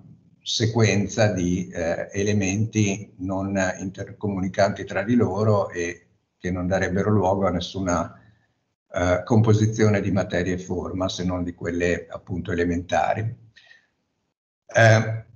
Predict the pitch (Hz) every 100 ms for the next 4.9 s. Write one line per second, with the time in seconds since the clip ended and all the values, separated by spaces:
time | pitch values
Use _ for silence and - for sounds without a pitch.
0 | - - - 160 160 127 120 117 117 139
1 | 123 110 107 104 98 92 87 - _ _
2 | _ 98 110 113 117 98 90 90 - 101
3 | 95 110 101 104 135 113 117 113 117 -
4 | - 139 123 131 156 139 120 - -